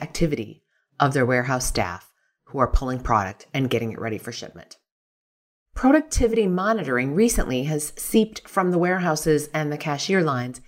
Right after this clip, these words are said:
into office work. Known as digital productivity monitoring,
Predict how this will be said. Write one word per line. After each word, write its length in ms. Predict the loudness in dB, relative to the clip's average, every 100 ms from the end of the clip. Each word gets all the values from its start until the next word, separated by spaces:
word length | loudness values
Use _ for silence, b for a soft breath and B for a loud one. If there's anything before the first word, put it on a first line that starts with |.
| b _ _
into 480 | 4 6 4 -2 0 4
office 340 | 4 2 -10
work. 280 | -14 -20 _ _ _ _ _ _ _ _ _ _
Known 320 | 2 4 4 2
as 400 | 0 0 -6 -10 -8 2
digital 600 | 4 4 2 0 -4 -10
productivity 560 | 2 2 2 -2 0 0
monitoring, 640 | 0 -2 -4 -8 -10 -14